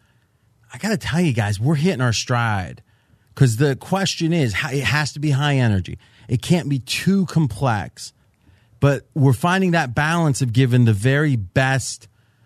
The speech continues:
Vegas stuff in an understandable way and then applying the Vegas perspective to the big stories of the day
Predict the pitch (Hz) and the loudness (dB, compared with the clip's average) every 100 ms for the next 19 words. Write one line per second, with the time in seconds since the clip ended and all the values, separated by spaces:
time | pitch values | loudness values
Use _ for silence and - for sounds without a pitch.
0 | _ 113 117 143 139 135 - 127 113 104 | _ 0 2 2 2 -2 0 0 2 0
1 | - _ _ _ _ _ - 127 120 123 | -4 _ _ _ _ _ 2 4 6 4
2 | 120 104 - 190 220 175 120 113 107 95 | 2 2 0 0 0 0 2 2 0 -4
3 | _ _ - 135 135 170 117 - 139 147 | _ _ -2 2 2 2 -2 -2 -2 0
4 | 143 135 110 104 131 120 - - - 131 | 0 0 0 0 0 0 -2 -4 -2 0
5 | 123 - 110 - 127 120 107 101 135 170 | -2 0 -4 0 2 2 2 0 0 0
6 | - - 143 123 101 101 98 90 101 98 | -2 -2 0 2 0 0 0 0 0 0
7 | 92 | -2